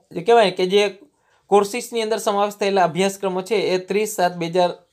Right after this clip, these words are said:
વીસના રોજ કહેવાય કે જે ગુજકેટમાં લેવામાં આવશે એ માટેનું કેલેન્ડર પણ અલગથી ગોઠવવામાં આવશે. અને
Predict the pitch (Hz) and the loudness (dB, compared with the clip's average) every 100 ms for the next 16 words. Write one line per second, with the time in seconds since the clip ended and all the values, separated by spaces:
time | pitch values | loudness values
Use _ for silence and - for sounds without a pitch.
0 | _ _ _ - 147 190 226 226 202 156 | _ _ _ -12 -2 0 0 0 2 4
1 | 156 156 226 196 156 170 175 156 175 180 | 4 2 2 2 0 -2 -4 -2 -4 -4
2 | 220 208 202 175 165 165 160 165 220 226 | -2 -2 0 0 2 2 2 0 -4 -8
3 | - - - 180 180 175 180 180 180 175 | -10 -20 -4 0 2 0 -2 -2 -4 -4
4 | 175 170 175 156 165 165 165 170 180 180 | -6 -4 -2 0 0 -4 -8 -8 -4 -2
5 | 151 147 156 | -2 -2 -6